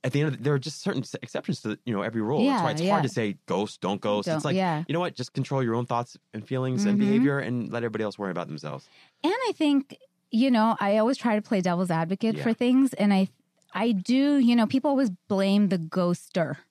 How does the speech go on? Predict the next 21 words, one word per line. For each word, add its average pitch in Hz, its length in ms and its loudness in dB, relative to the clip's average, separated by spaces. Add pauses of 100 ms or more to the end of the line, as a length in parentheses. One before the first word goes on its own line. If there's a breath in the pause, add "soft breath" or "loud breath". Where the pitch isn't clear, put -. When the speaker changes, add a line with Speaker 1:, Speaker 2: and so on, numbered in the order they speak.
(340)
Speaker 1:
Yeah. - 320 -4
Speaker 2:
Right? 185 180 -2
We're 175 120 -2
gonna 170 160 2
go 156 360 0
Urban 165 220 0
Dictionary 151 500 0
Speaker 1:
<laughs> 165 180 -2
Speaker 2:
kind 156 280 2
of - 120 -14
here. 165 240 0
Speaker 1:
You're - 40 0
adding 98 240 0
Speaker 2:
But - 20 -4
Speaker 1:
terms 107 280 0
right 131 120 2
now? 196 80 2
Speaker 2:
we, 208 200 2
yeah, 202 340 0
we, 208 340 0
Speaker 1:
Yeah. 196 120 -4